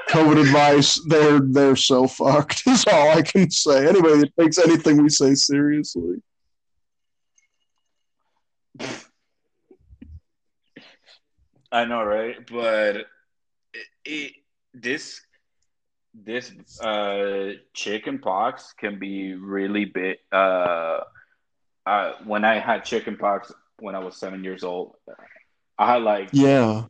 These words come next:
Speaker 2: basically, like, pimples all across my body, had fever, um,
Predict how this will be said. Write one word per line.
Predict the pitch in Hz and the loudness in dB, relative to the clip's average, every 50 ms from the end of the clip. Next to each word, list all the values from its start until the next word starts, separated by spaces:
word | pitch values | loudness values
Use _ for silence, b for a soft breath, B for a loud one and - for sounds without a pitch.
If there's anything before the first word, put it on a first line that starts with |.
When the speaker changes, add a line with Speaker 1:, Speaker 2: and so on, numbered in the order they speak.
| _ _ _ _ 113 - | _ _ _ _ -14 -10
Speaker 2:
basically, | 120 120 120 117 135 117 - 113 120 120 113 | -8 -8 -8 -8 -12 -16 -12 -10 -8 -8 -6
like, | 110 101 98 92 - | -6 -6 -8 -8 -12
pimples | - 107 110 107 110 107 101 98 - - - - _ - | -14 -12 -12 -12 -10 -12 -12 -12 -14 -18 -20 -20 _ -12
all | - 101 101 101 | -8 -6 -6 -4
across | 101 98 - 101 107 104 - | -6 -6 -6 -8 -8 -8 -8
my | 117 104 95 | -10 -10 -10
body, | 90 - 92 90 92 90 92 - _ _ _ _ _ | -6 -6 -6 -6 -6 -8 -12 -16 _ _ _ _ _
had | - 92 98 104 - | -8 -8 -8 -8 -10
fever, | - 95 92 92 90 90 90 92 - _ _ _ _ _ _ _ _ _ _ _ _ _ _ - | -14 -14 -14 -12 -10 -10 -12 -12 -14 _ _ _ _ _ _ _ _ _ _ _ _ _ _ -16
um, | 92 92 92 92 92 90 90 90 87 87 87 87 78 | -12 -10 -10 -8 -8 -8 -8 -10 -10 -12 -12 -16 -18